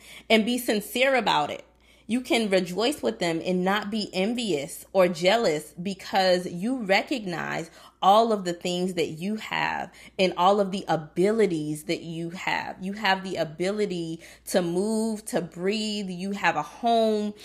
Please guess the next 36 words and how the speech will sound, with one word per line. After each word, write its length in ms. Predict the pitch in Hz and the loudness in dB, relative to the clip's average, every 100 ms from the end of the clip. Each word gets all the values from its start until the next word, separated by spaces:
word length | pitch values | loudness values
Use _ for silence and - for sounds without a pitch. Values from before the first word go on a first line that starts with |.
| - - - | -20 -14 0
you 160 | 214 | 4
know, 260 | 214 175 160 | 4 2 0
you 160 | 185 | -4
have 260 | 208 196 139 | -4 -4 -6
food, 560 | - 247 247 240 226 - | -8 -6 -2 -2 -4 -4
you 160 | 196 220 | -4 -4
have 300 | 214 - - | -4 -6 -6
clothing. 640 | 214 220 240 214 208 214 - - - - | -2 -2 0 -2 -2 -6 -12 -20 -20 0
And 340 | 214 202 190 - | 2 2 0 -6
some 280 | - 247 311 | -4 -2 -2
of 120 | 285 | -2
these 260 | 254 233 - | -2 -4 -4
things 560 | 208 208 196 196 190 - | -2 0 0 -2 -6 -8
we 240 | 175 208 | -4 -2
take 300 | 226 254 196 | -2 -4 -4
for 160 | - 143 | -4 -4
granted 480 | 165 175 202 170 - | 0 0 2 0 -2
so 280 | 175 160 - | -2 -2 -2
often, 640 | 170 240 302 - 165 160 160 - - | 0 0 0 -6 -6 -6 -10 -8 -4
but 200 | 190 214 | -2 -2
you 60 | |
gotta 320 | 190 - 311 | -2 0 0
recognize 720 | 240 381 403 240 196 170 165 190 | 0 -2 -2 -2 0 0 0 -2
not 240 | 254 370 - | -2 -2 -2
everybody 500 | 285 320 254 247 208 | -2 -2 -2 -2 -4
has 380 | 240 277 311 214 | -4 -4 -6 -6
what 200 | 226 262 | -8 -4
you 120 | 285 | -2
have. 400 | 285 381 - - _ _ _ _ _ _ _ _ _ | -2 -2 -8 -12 _ _ _ _ _ _ _ _ _
So 220 | - 254 | 2 4
yes, 480 | 233 226 349 294 - | 4 2 2 0 0
somebody 480 | 254 320 175 269 254 | -2 0 0 0 0
might 240 | 240 208 | -2 -2
be 140 | 226 214 | -4 -2
doing 340 | 240 233 196 | -2 -2 0
better 480 | 180 190 233 143 | 2 4 4 2